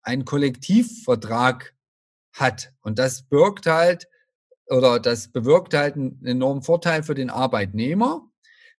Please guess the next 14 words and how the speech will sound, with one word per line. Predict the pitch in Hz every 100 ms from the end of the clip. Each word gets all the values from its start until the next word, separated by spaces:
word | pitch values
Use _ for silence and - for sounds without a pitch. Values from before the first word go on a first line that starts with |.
| -
dass | 131 175 196
im | - 156 156
Prinzip | 151 147 - 160 185 196 - _ _ -
auch | 131 139
für | - 113
Ältere | 98 151 214 202 220 214 -
vielleicht | 165 180 190
noch, | 190 175 151
für | 127
Ältere | 147 180 180 180 175
oder | 151 147 139 131 -
welche | 117 139 151
mit | 127 -
Vorerkrankungen, | 202 180 107 120 127 147 170 180